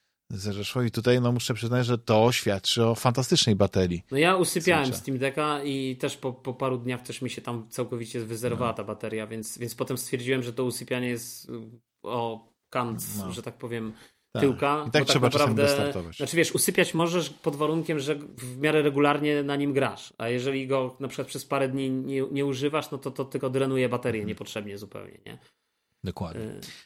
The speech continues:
Speaker 1: No ja jeszcze tylko przypomnę w takim razie naszym słuchaczom, że jest, e, ankieta, ona jest cały czas aktywna, jeszcze przez parę tygodni będzie. Najplebiscytu, czyli, e, gry roku,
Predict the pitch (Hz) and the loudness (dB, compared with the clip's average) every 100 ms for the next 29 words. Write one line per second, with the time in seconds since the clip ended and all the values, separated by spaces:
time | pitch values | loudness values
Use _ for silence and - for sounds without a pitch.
0 | _ _ _ _ - 120 127 127 127 120 | _ _ _ _ 2 4 4 2 0 0
1 | - 135 135 123 123 117 127 117 123 - | 2 2 2 2 -2 -2 0 0 0 -2
2 | 117 - 117 135 123 117 113 - - _ | -4 0 -2 0 0 0 -2 -6 -20 _
3 | 113 107 98 - 107 101 104 117 117 120 | -6 -4 -4 -4 0 2 2 0 2 4
4 | 123 127 147 170 _ 110 107 - 110 107 | 6 6 4 -4 _ 2 2 2 0 0
5 | 104 - 123 127 117 - - - 110 107 | -2 0 0 2 0 -2 -6 -4 -2 -2
6 | 107 107 98 98 127 120 123 117 - - | 0 2 2 2 2 4 4 2 -4 -20
7 | _ 113 127 117 117 104 110 - 131 131 | _ 2 2 4 0 0 -2 -2 2 4
8 | 123 117 110 101 92 - 98 98 95 95 | 4 2 -2 -2 -4 -12 -6 -4 -2 -2
9 | 95 98 120 120 117 - 117 110 | 0 2 4 6 4 2 2 2